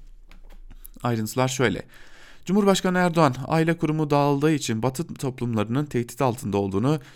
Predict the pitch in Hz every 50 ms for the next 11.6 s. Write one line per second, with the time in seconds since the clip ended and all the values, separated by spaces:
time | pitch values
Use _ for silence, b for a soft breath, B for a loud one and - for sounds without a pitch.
0 | B - 180 196 175 - 143 120 104 98 95 - - 147 151 139 151 156 151 139
1 | - - - 113 110 110 107 107 107 107 - 117 127 147 139 135 127 120 - -
2 | 120 113 120 117 117 95 85 - - - 95 95 92 - - - 82 - - 85
3 | 85 B B B B B B B B B B - 117 123 123 123 123 135 123 123
4 | 127 123 147 147 131 123 127 135 143 135 120 110 - 110 104 110 101 110 120 139
5 | 135 131 113 - 127 120 127 117 110 101 98 - - - - - - 95 95 87
6 | b b b b b b - 131 147 160 156 - - 113 107 - - 131 143 156
7 | 147 - - 131 127 120 123 135 139 131 113 101 101 - - 113 110 104 101 104
8 | - 101 101 98 - - 104 127 143 147 131 B B - - 113 113 113 - 104
9 | - - 110 104 101 101 92 90 87 92 90 B B B B B B B B -
10 | - 143 147 160 151 - 127 131 - 160 147 127 117 - 123 127 131 120 117 -
11 | - 143 127 110 104 107 98 98 101 120 147 -